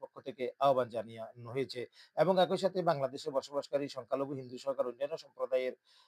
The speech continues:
জানমালের নিরাপত্তা সহ বাংলাদেশের সাধারণ মানুষ সহ সরকার অন্তর্বর্তীকালীন তারা অতন্ত্রী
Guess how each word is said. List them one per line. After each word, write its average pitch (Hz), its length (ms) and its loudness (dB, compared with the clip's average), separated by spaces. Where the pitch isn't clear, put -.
জানমালের 139 600 6
নিরাপত্তা 131 500 4
সহ 147 240 6
বাংলাদেশের 123 580 2
সাধারণ 151 380 4
মানুষ 147 320 2
সহ 135 200 4
সরকার 143 440 6
অন্তর্বর্তীকালীন 139 680 0
তারা 143 180 8
অতন্ত্রী 127 520 0